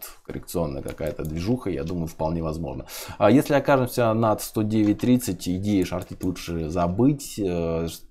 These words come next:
позициями, ну, придется, наверное, прощаться, я не знаю. А по золоту, <clears throat> значит, а ситуация тоже примерно такая же, э,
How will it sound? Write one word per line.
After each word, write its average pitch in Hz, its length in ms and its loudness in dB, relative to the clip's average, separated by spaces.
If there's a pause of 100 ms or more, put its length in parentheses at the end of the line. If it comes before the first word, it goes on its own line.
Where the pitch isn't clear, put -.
(300)
позициями, 92 640 0
ну, 107 320 -6 (280)
придется, 92 300 -2
наверное, 80 200 -4
прощаться, - 460 -6
я 71 60 -8
не 71 100 -6
знаю. - 240 -8 (380)
А 90 240 6
по 165 240 4
золоту, 139 580 4
<clears throat> - 60 -2
значит, 131 480 2 (680)
а 104 140 2
ситуация 123 560 2
тоже 110 280 2
примерно 101 360 0
такая 127 480 4
же, 104 180 -2
э, 92 600 2